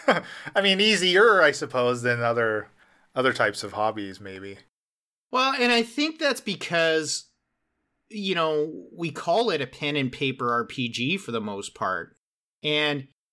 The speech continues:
Speaker 2: even when you're sitting in person with other players, you mostly have your own pen, your own paper, and your own set of dice. At least we did. We all had our own dice from the beginning. So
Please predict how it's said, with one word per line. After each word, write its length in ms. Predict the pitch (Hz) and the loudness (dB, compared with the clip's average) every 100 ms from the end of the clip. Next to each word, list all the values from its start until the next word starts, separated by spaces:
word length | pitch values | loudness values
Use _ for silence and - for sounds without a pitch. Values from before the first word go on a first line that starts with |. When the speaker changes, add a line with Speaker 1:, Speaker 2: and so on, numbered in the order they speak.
| _ - | _ -4
Speaker 2:
even 260 | 202 233 | 0 2
when 140 | 220 185 | 0 0
you're 140 | 160 | -2
sitting 400 | 143 - 185 165 | -2 -2 -2 0
in 120 | 147 | -2
person 480 | 127 - 147 165 147 | -2 -2 -2 -2 -4
with 160 | 120 113 | -4 -2
other 220 | 127 117 | -2 -4
players, 680 | - 151 156 131 107 104 - | -6 -2 0 0 -2 -6 -10
you 160 | - 156 | -6 -4
mostly 480 | 156 214 - 202 147 | 0 -2 -2 -6 -4
have 260 | 151 143 | -2 -2
your 160 | 143 131 | -4 -8
own 240 | 147 170 180 | -8 -8 -8
pen, 340 | 170 151 135 | -6 -4 -2
your 220 | 131 127 147 | 0 -2 -4
own 260 | 147 160 | -4 -4
paper, 600 | - 151 131 127 117 131 - _ _ | -4 -4 -4 -2 -2 -4 -10 _ _
and 200 | 147 135 | -6 -4
your 140 | 131 135 | -4 -2
own 260 | 151 151 | -4 -2
set 260 | 139 - 135 | -2 0 -2
of 180 | 117 101 | -4 -4
dice. 440 | 123 135 - - - | -2 -2 -6 -12 -6
At 140 | 139 | -4
least 260 | 160 185 - | -2 -4 -4
we 240 | 120 165 | -4 -2
did. 400 | 180 92 71 147 _ _ | -2 -6 -10 -14 _ _
We 140 | 139 | -2
all 160 | 151 220 | 2 2
had 240 | 165 160 | 2 0
our 120 | 143 131 | 0 -2
own 180 | 147 | -4
dice 280 | 131 135 160 | -2 -2 -2
from 160 | - 131 | -4 -4
the 80 | 117 | -4
beginning. 560 | 107 143 185 101 113 - _ - _ | -4 -4 -4 -6 -10 -16 _ -20 _
So 440 | - - 247 156 | -4 0 2 2